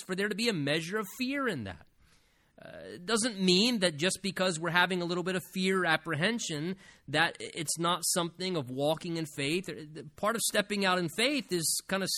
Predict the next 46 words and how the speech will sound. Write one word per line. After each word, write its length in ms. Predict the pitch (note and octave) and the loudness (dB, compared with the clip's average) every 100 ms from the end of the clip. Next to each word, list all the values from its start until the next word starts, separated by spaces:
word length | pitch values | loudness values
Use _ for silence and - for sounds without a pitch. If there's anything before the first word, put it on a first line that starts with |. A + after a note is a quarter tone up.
| - - - | 0 0 2
stepping 340 | G#3+ - G3 | 0 2 -2
forward 500 | - G3+ A#3+ B3 F3+ | 0 2 4 4 4
into 200 | G#3 G3+ | 2 0
the 140 | G#3 | 0
unknown 420 | G#3 G3+ A3+ C#4 F3+ | 2 4 4 4 2
and 100 | D3+ | 0
trusting 640 | - A#3 A#3+ - A#3 A3 | 2 4 4 4 2 2
God 440 | A3 C4+ C4 G2+ - _ _ _ | 2 0 -2 -4 -10 _ _ _
and 200 | D#3+ E3 | -4 0
realizing 560 | E3 C4+ A3+ F#3 E3 E3 | 2 4 4 4 4 0
you 120 | E3+ | 0
don't 180 | G#3+ G#3 | 0 2
have 180 | G3+ G3+ | 2 0
everything 360 | G#3+ G#3+ G#3+ | -2 -2 -6
put 180 | F#3+ G3+ | -4 -6
together. 300 | G3 A#3 A3 | -4 -4 -2
Again, 160 | D#3 D#3 | -4 -2
the 40 | |
Bible 180 | E3 F3+ | -2 -2
says 100 | D#3+ - | -6 -4
faith 300 | F3+ G3 F#3+ - - - | 0 0 0 -16 -10 -6
is 100 | C#3+ | -4
the 100 | D3+ | 0
substance 520 | - F#3+ F3 F#3+ E3 | 2 2 2 -2 -2
of 120 | D#3+ | -4
things 260 | F3+ E3+ D#3 | -2 -4 -4
hoped 460 | - - D4 - - | 0 2 2 0 -8
for 320 | C3 F#2+ - _ _ _ _ _ | -6 -6 -12 _ _ _ _ _
and 100 | C3+ | 0
the 100 | D3+ | 2
evidence 300 | F#3 F#3+ F3+ | 4 2 -2
of 80 | E3 | -2
things 340 | F#3+ F#3 D#3 | -2 -2 -2
not 280 | B2 E3 G3 - | -2 0 -2 0
yet 220 | G3 G3 - | 2 2 2
seen. 380 | A#3 C4 G#3 F#2+ - _ _ _ - - | 4 4 4 0 -10 _ _ _ -20 -8
So 260 | - D#3+ | -4 -2
it 240 | E3 F3 F#3+ | -2 0 2
is 200 | D#4 D#4 | 4 4
a 60 | |
little 220 | B3 F3+ D#3 | 2 0 -2
bit 240 | D3+ B2+ | -4 0
difficult 540 | G#3+ A#3+ A3+ F3 E3+ | 0 0 -2 0 -2
to 100 | D#3 | -2
do 240 | C#3+ C#3+ E3 | 0 2 2
that, 300 | D#3 C4+ | 2 -2